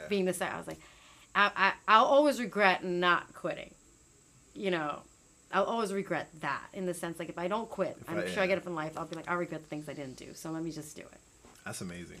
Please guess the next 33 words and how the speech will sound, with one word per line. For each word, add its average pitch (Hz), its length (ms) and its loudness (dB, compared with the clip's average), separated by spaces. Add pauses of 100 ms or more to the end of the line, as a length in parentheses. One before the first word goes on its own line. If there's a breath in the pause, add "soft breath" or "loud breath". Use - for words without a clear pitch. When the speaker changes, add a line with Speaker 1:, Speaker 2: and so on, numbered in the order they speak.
(100)
Speaker 2:
Yeah, 113 220 4
like, 107 280 2
I, 113 360 4 (100)
I 127 120 4
always 175 240 8
ask 135 200 4
people, 113 160 -4
like, 101 140 -2
"What 123 100 2
was 143 160 0
your 117 80 0
trigger?" 104 320 -2
'Cause 92 160 -10
for - 140 -10
me, 113 340 0 (440 soft breath)
um, 90 420 -4 (120)
I, 139 120 8
even 160 220 4
though, 131 440 6
like, 107 140 2
I 107 80 4
lived 110 240 0
between 107 300 -4
New 101 60 -2
York 101 240 -2
and 98 80 -4
Providence 95 420 -4
for 92 240 -2
Speaker 1:
Mm-hmm. - 800 -14
Speaker 2:
most 143 220 4
of 110 80 0
my 104 120 0
life, 113 340 4